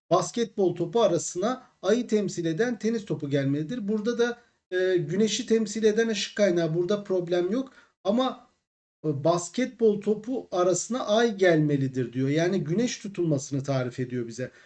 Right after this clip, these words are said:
Ayı ortaya almış. Ama biliyoruz ki ay tutulmasında ortada dünyanın olması gerekiyor. E, bir de kendi görüşümüz var. Burada bir defa güneş ışık kaynağı olarak kullanılmalı.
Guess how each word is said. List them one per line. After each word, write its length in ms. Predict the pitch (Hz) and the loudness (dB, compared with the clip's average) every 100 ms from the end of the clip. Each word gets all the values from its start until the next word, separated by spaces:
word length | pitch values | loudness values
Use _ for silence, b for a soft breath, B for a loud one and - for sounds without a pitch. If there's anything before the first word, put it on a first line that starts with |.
| b - | b 4
Ayı 220 | 180 233 | 6 8
ortaya 440 | 190 135 147 135 | 8 6 2 2
almış. 400 | 123 127 160 - B B 151 | 0 -2 -6 -10 B B -2
Ama 200 | 160 165 | -2 0
biliyoruz 320 | 214 226 - | 0 -2 -2
ki 120 | 196 | -2
ay 180 | 196 202 | 0 -2
tutulmasında 560 | - 180 151 143 220 | -6 -4 -2 -2 0
ortada 400 | 214 175 180 202 | 2 2 0 -2
dünyanın 380 | 180 180 175 175 | 0 2 4 4
olması 400 | 151 131 120 - | 2 0 -2 -10
gerekiyor. 520 | 117 107 - 170 240 - _ _ _ _ _ _ _ _ _ _ _ _ _ - | -12 -12 -6 -6 -6 -10 _ _ _ _ _ _ _ _ _ _ _ _ _ -4
E, 240 | 160 156 | -2 0
bir 180 | 254 254 | -2 0
de 200 | 254 233 | -2 -2
kendi 340 | - 240 247 247 | 0 2 2 2
görüşümüz 540 | 233 175 - 165 131 | 2 2 0 -2 2
var. 280 | 202 240 220 | 0 0 0
Burada 280 | 247 226 226 | 2 4 4
bir 80 | |
defa 520 | 233 - 175 202 240 147 | 2 2 2 0 -2 -4
güneş 400 | 160 226 240 214 | 0 2 2 0
ışık 260 | - - 220 | -2 -2 0
kaynağı 420 | 190 165 151 143 | 2 4 4 4
olarak 400 | 139 143 202 - | 2 0 -4 -6
kullanılmalı. 800 | 220 226 214 214 202 202 208 | -2 0 0 2 2 2 0